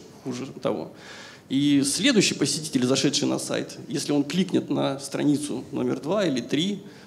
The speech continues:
то он увидит те с-, те параметры, которые ему оставил предыдущий. Можно даже так, наверное, обмениваться сообщениями. <laughs> Я не знаю. Эм, в сп-, в главном модуле были внесены соответствующие изменения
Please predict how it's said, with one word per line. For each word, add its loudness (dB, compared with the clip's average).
то 6
он 8
увидит 4
те 2
с-, -4
те 0
параметры, 4
которые 8
ему 8
оставил 6
предыдущий. 4
Можно 2
даже 6
так, -6
наверное, 0
обмениваться 2
сообщениями. 0
<laughs> -4
Я -2
не -6
знаю. -8
Эм, -2
в -12
сп-, -10
в -10
главном 6
модуле 10
были 4
внесены 8
соответствующие 0
изменения 4